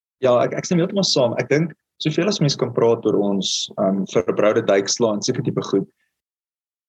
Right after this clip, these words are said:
Ek dink dit is tog belangrik om ook te praat oor die spelpyl en, en hoe ons probeer speel, want op die oomblik, eh, essensieel hoe ons speel, is ons probeer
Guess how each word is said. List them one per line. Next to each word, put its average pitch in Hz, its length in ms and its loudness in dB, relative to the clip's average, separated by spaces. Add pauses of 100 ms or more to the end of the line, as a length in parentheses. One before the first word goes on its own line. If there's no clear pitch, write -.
Ek 147 160 2
dink 170 300 2
dit 131 100 -2
is 139 140 0 (100)
tog 170 240 4 (240)
belangrik 110 400 2
om 107 160 -4
ook 117 160 -4
te - 80 2
praat 104 300 2 (100)
oor 120 140 2
die 110 60 0
spelpyl 98 680 2
en, 104 200 0
en 98 120 2
hoe 107 220 4
ons 110 180 -2
probeer 101 480 2
speel, - 480 -2
want 101 240 0
op - 80 -6
die - 80 0
oomblik, 160 380 2 (340)
eh, - 80 0 (160)
essensieel 123 480 2
hoe 101 160 0
ons 101 160 -2
speel, 113 220 2
is 110 100 -6
ons 117 160 -4
probeer 113 240 0